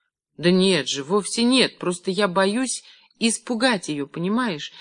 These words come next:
Я боюсь, как бы это огромное счастье, которое мне уже видится,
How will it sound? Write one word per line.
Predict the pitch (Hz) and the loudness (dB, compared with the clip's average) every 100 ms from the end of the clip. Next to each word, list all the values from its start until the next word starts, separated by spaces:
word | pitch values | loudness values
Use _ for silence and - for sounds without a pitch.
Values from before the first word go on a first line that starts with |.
| - - | -16 2
Я | 226 | 4
боюсь, | 240 254 285 277 | 6 6 6 4
как | - 254 220 | 2 2 4
бы | |
это | 247 240 240 | 2 4 2
огромное | 220 262 233 214 214 | 4 2 4 2 2
счастье, | - 233 202 175 | 0 0 -2 -4
которое | - 180 208 196 | -2 -2 0 0
мне | 190 214 196 | 2 2 2
уже | 175 175 | 0 0
видится, | 233 285 180 - - | 0 0 -2 -8 -14